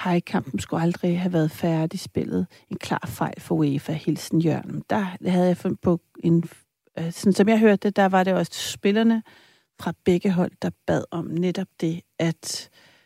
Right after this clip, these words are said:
øhm, få lov til at spille færdig. Få det overstået på en eller anden måde. Og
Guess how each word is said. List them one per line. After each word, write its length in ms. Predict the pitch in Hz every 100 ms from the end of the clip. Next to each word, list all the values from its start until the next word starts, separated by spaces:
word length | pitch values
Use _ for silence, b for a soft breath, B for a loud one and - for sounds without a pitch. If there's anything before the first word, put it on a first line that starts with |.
| b _ _ -
øhm, 640 | 175 170 165 156 151 165 - _ _ _ _ _ _ _ _ _ -
få 100 | 202
lov 180 | 170 180
til 100 | -
at 60 |
spille 340 | 175 - 170 185 _ _ _ _ _ _ _ _ _ _
færdig. 420 | 180 147 156 185 - _ _ _ _ _ _ -
Få 140 | -
det 100 | 185 175
overstået 540 | 170 185 202 - -
på 100 | -
en 60 | 196
eller 160 | - 165
anden 140 | 170
måde. 400 | 165 175 180 -
Og 260 | - 170